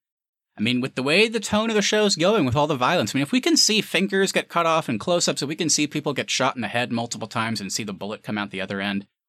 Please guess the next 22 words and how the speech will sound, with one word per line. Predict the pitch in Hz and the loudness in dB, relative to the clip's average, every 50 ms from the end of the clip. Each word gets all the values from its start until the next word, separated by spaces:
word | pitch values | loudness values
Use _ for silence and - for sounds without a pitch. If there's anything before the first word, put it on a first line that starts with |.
| _ - | _ 2
we | 302 302 | 2 4
can | - 247 190 143 | 4 4 2 4
get | - 143 123 123 - - | 4 2 2 2 0 -4
Sam | - - - 117 107 101 | -4 -2 0 0 0 0
Jackson | 95 98 104 95 98 98 - - 98 90 | -2 -2 -2 -2 -2 -4 -6 -8 -8 -8
saying | - - 104 92 90 90 | -6 -4 -4 -4 -6 -6
"motherfuckers," | 87 80 - - - - 90 - - - - - - | -8 -10 -10 -12 -16 -20 -20 -20 -20 -18 -16 -16 -16
Nick | - - - | -16 -18 -20
Fury. | - - - _ _ _ _ _ _ - | -20 -20 -20 _ _ _ _ _ _ -10
All | 131 | -8
right, | 135 127 123 - _ | -8 -8 -10 -10 _
come | - 247 196 120 | -2 -2 -2 -2
on, | 85 78 78 78 | -4 -6 -10 -14
guys. | - 65 76 78 - - - - - _ _ _ _ _ _ | -14 -12 -12 -10 -6 -6 -6 -8 -8 _ _ _ _ _ _
You | - 120 | -6 -6
know, | 123 | -6
g-, | - - - | -8 -12 -16
give | 208 202 262 247 240 | -4 -4 -2 0 0
us | 208 - | 0 0
what | 240 - | 0 -2
we | 131 107 | -2 -4
want. | 92 87 82 76 - | -4 -6 -8 -10 -12